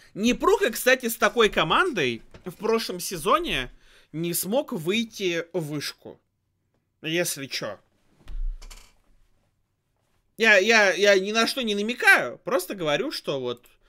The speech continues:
в прошлом сезоне Непруха занял какое-то там,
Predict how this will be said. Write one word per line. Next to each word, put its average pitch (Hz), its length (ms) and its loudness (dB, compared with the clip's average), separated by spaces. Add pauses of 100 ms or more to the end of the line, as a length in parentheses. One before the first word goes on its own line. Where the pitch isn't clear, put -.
(220)
в - 80 -20
прошлом 370 340 -2
сезоне 240 400 -2
Непруха 196 420 -4
занял 175 380 -2
какое-то 170 440 -4
там, 110 460 -10